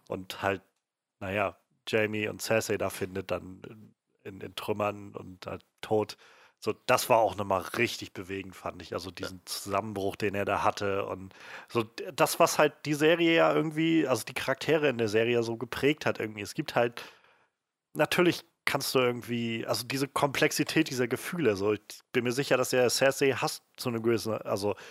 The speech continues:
Speaker 1: b-, zu Recht und zu 'nem bestimmten Punkt und so, aber irgendwo ist halt auch immer noch drin, das ist halt immer noch Familie bis zu 'nem gewissen Punkt und gerade wenn du die dann auf einmal so tot vor dir siehst,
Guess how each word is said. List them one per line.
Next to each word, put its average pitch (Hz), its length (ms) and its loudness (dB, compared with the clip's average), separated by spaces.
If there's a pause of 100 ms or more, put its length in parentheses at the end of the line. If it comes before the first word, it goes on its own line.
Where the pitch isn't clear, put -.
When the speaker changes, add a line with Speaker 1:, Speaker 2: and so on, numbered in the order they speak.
(360)
Speaker 1:
b-, 156 260 -14
zu - 200 -4
Recht - 380 2
und 113 340 -8 (120)
zu 123 120 -4
'nem 110 240 -6 (160)
bestimmten 113 500 -4
Punkt 117 280 -2
und 107 100 -8
so, 117 140 0
aber 117 220 2
irgendwo 151 340 4
ist 151 140 2
halt 151 200 2
auch 165 160 0
immer 170 200 0
noch 139 120 2
drin, 113 180 -2
das 107 240 -4
ist - 100 -8
halt 101 140 -4
immer 143 160 0
noch 147 120 2
Familie 131 600 2 (380)
bis - 160 -2
zu - 120 -4
'nem 120 80 -6
gewissen 117 360 -4
Punkt 117 340 -2
und 107 80 -8
gerade 123 280 2
wenn 127 100 0
du 123 60 -4
die 123 120 -2
dann 120 160 0
auf 110 80 -4
einmal 117 360 -2
so 117 120 -6 (180)
tot 123 260 2
vor 120 180 4
dir 117 140 4
siehst, 113 380 -4